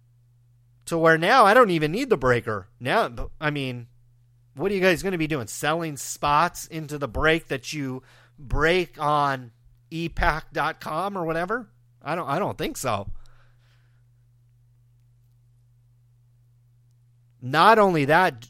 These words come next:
e-packs and Check Out My Cards specifically give you the opportunity to open these packs,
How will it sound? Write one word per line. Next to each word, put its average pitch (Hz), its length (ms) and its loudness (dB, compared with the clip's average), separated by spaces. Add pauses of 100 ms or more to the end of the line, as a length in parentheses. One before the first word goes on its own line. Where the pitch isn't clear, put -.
(100)
e-packs 170 800 2
and 127 100 -8
Check 175 280 -4
Out 147 140 -2
My 120 160 -6
Cards 143 520 2 (120)
specifically 117 760 -4 (560)
give 175 340 2
you 190 200 0
the 180 80 6
opportunity 170 760 4
to 131 180 -4
open 214 380 4
these 196 220 -6
packs, - 560 2